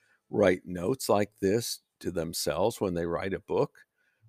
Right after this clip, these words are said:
Of course, the word count will change with the editing," et cetera, et cetera.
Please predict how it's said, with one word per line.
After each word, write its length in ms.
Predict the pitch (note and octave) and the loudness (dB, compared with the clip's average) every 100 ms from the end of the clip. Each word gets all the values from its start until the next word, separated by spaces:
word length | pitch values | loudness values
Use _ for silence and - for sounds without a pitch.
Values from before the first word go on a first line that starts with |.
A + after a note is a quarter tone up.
| - | -12
Of 160 | - | -10
course, 320 | - F#3 G3+ | 2 4 4
the 100 | - | 2
word 300 | G2+ B2 F3 | 2 2 2
count 300 | - E2 E2+ | -2 -4 -4
will 280 | C#2+ F2+ F#2 | 0 2 2
change 760 | - - G#2 F2+ E2 E2 D#2+ - | 0 -2 0 0 -2 -4 -8 -8
with 280 | F2+ E2 - | -4 -4 -4
the 200 | E2 E2 | -2 0
editing," 500 | D#2+ D2 C2 B1+ - _ _ - - | -2 -4 -8 -14 -18 _ _ -20 -18
et 100 | - | -10
cetera, 360 | - - - | -10 -10 -12
et 60 | - | -12
cetera. 420 | - - - - | -10 -10 -10 -18